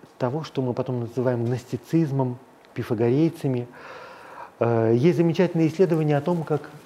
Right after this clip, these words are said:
э, идеи, э, которые можно увидеть в этих рукописях, повлияли на становление ислама.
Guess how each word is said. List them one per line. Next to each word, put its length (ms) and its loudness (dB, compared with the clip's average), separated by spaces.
э, 840 -2
идеи, 680 4
э, 240 -6
которые 300 0
можно 300 -2
увидеть 420 0
в 60 -2
этих 220 -2
рукописях, 440 0
повлияли 580 4
на 360 2
становление 600 4
ислама. 760 2